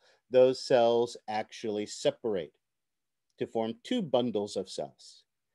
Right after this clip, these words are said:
And then those two bundles of cells divide to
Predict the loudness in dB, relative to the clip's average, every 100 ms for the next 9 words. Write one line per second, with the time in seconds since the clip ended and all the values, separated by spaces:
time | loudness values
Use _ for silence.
0 | _ _ -8 -4 -2 -2 -4 -6 -8 -4
1 | 0 2 2 0 -4 -6 -6 -6 -4 -6
2 | -6 -4 -2 -2 -2 -2 -4 -8 -8 -4
3 | -4 -4